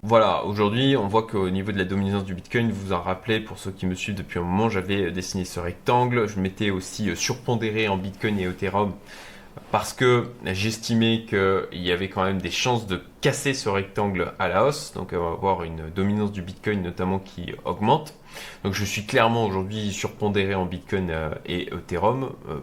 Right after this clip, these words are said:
plus en Bitcoin qu'en Ethereum. Et, euh, bon, voilà, on, on a, euh, là, euh, bon, bah, ça travaille cette zone-là, ça n'est pas re-rentré dans le triangle,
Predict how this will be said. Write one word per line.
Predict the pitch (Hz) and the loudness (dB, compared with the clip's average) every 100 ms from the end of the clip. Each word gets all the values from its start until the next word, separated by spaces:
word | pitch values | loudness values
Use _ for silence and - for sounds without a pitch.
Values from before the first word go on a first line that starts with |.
| - | -10
plus | - 98 | -10 -4
en | 92 | -4
Bitcoin | 90 - 92 87 | -4 -4 -4 -4
qu'en | 82 80 | -6 -8
Ethereum. | 80 87 117 147 151 - - - - - - - - | -6 0 0 0 -4 -14 -20 -16 -14 -12 -14 -14 2
Et, | 147 165 165 - - - 98 | 4 6 4 2 -6 -2 2
euh, | 104 104 | 6 4
bon, | 110 110 - - | 4 0 0 2
voilà, | 104 78 - | 4 4 0
on, | 92 - | -8 -4
on | 101 107 | 0 4
a, | 117 123 110 98 92 85 71 | 6 8 8 8 6 2 0
euh, | 82 | 2
là, | 104 104 | 4 4
euh, | 90 85 - | 4 0 -4
bon, | 92 | -2
bah, | 82 | -2
ça | 80 87 85 85 | -4 -2 -2 -4
travaille | - 113 113 113 | 2 4 4 2
cette | - 98 | -4 -2
zone-là, | 98 92 104 131 | 0 4 4 4
ça | 139 - | 2 -2
n'est | 95 95 95 | -2 0 -2
pas | - 131 | 4 2
re-rentré | 117 110 120 113 110 - 107 | 4 2 2 4 2 2 -2
dans | 98 | 0
le | 95 | -2
triangle, | - 101 107 131 120 120 | -2 2 2 2 0 -4